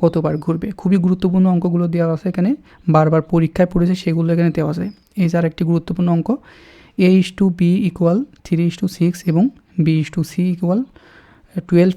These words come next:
is to sixteen হলে A is to three equal কত হবে,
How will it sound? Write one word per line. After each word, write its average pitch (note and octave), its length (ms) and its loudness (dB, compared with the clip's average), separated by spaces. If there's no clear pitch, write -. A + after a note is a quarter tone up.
is E3 160 -2
to G#3 80 0
sixteen F3 480 0
হলে D#3+ 200 2
A - 20 2
is D#3 140 -4
to - 80 -4
three F3 260 0
equal F3 240 -2
কত D3+ 120 -4
হবে, E3+ 160 -4